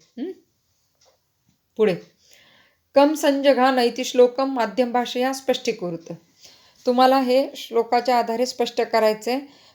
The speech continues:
अ, त्यातली गंमत. मग तुम्हाला ते अंतरालापाचं उदाहरण आहे, प्रश्न आपला त्या वाक्यामध्येच, अ, अक्षर, अ, दोन शब्दांचे अक्षर जोडले की उत्तर त्याच्यातच लिहिलेलं आहे हे लक्षात येतं,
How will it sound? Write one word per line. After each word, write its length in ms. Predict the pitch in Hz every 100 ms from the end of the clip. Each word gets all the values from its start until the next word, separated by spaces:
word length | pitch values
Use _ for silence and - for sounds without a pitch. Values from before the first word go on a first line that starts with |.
| _ 190
अ, 140 | 202
त्यातली 360 | 208 214 214 233
गंमत. 560 | 240 233 240 220 - - _ _
मग 180 | 202 202
तुम्हाला 280 | 226 220 226
ते 140 | 226
अंतरालापाचं 800 | 214 208 220 214 214 214 214 220
उदाहरण 400 | 214 202 208 220
आहे, 460 | 214 202 208 208 208 - - -
प्रश्न 300 | 208 - 220
आपला 760 | 214 - 202 - 202 190 185
त्या 280 | 185 208 202
वाक्यामध्येच, 920 | 202 - 220 214 214 226 233 - 226
अ, 280 | 220 214 208 - 175 -
अक्षर, 640 | 190 185 185 - 220 214
अ, 400 | 220 220 - 196
दोन 260 | 185 214 214
शब्दांचे 500 | 220 196 220 214 220
अक्षर 380 | 214 - 214 214
जोडले 360 | 214 208 208
की 320 | 208 220 214 - - _ -
उत्तर 380 | 226 - 233 226
त्याच्यातच 540 | 226 220 220 233 220
लिहिलेलं 420 | 233 226 214 220
आहे 280 | 208 208 208
हे 180 | 214 214
लक्षात 320 | 208 - 202 196
येतं, 420 | 220 214 208 196